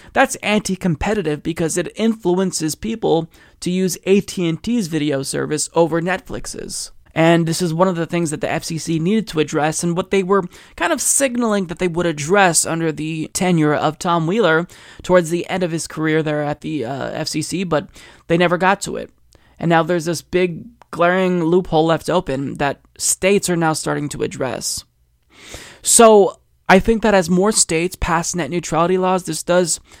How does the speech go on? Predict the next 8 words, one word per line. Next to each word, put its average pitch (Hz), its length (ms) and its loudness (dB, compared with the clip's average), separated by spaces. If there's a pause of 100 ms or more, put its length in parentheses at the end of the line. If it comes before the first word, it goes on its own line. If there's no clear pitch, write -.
(120)
strengthen 175 560 -2
our 156 240 0
case - 720 -2 (500)
against 165 440 0
the 143 100 -4
F 170 140 -4
C 165 180 -6
C's 156 800 -8